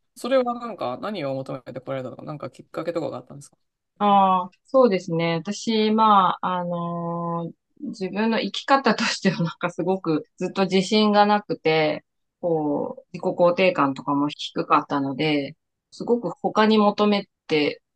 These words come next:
Speaker 2: いたんですよね、ずっと。それで、まあ、でも、過去の自分のした選択に後悔したりもして、結構苦しくて、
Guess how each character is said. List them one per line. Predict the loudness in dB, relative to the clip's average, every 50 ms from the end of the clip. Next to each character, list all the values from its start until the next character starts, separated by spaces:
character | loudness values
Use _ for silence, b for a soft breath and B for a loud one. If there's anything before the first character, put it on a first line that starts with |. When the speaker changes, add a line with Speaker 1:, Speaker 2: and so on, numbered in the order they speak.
| _ _ -8
Speaker 2:
い | -8 -6
た | -2 0 0 0 0
ん | -2 -4 -8 -10 -12 _ _ _ _
で | -14
す | -10 -8
よ | -4 -2
ね、 | 0 0 0 0
ず | -2 -6 -8 -8
っ |
と。 | _ -4 -2 -2 -4 -6 _ _ _ _ _ _ _ _
そ | -2 0
れ | 0 2
で、 | 6 6 8 8 8 6 4 4
ま | 4 4 4 4 4 2 0 -4
あ、 | _ _ _ _ _ _ _ _ _ _ _ -6
で | -6 -4
も、 | -2 -2 -4 -4 -6 -8 _ _ _ _ _ _
過 | -6 -4 0
去 | 2 2
の | 2 2
自 | 0 0 -2
分 | -2 -2 -2 -2
の | -2 -4
し | -6 -8 -8
た | _ -6 -4
選 | -2 -2 -2 -2 -2
択 | -4 -6 -4 -4 -4
に | -4 -4 -4
後 | -2 -2 -2 -2 0
悔 | -2 -2 -2 -2
し | -4 -6 -4
た | -4 -4
り | -4 -4 -6 -8 -10 -14 _ _ _ _ _ _ _ _ _ _
も | -8 -8
し | -8 -8 -4
て、 | 0 2 4 4 4 2 0
結 | -4 -8 -10 -10 -8
構 | -8 -8 -6
苦 | -4 -4 -4 -4 -4
し | -6 -10 -10
く | -10 -10 -4
て、 | 0 2 2 2 2 0 -4 -6